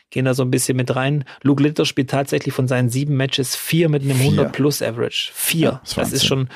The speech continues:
Speaker 1: ja, und Luke Humphreys spielt se-, seine ersten drei hundert plus Averages überhaupt bei einer W M. Alle am Stück.
Speaker 2: Ja.
Speaker 1: Und das, das ist auch, glaub ich,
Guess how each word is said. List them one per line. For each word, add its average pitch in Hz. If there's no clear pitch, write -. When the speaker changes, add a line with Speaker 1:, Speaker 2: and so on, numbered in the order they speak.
Speaker 1:
ja, 135
und 131
Luke 135
Humphreys 139
spielt 143
se-, 131
seine 127
ersten 131
drei 131
hundert 139
plus -
Averages 131
überhaupt 139
bei -
einer 123
W 120
M. 131
Alle 135
am 131
Stück. 143
Speaker 2:
Ja. -
Speaker 1:
Und 127
das, -
das 135
ist 156
auch, 139
glaub 139
ich, 139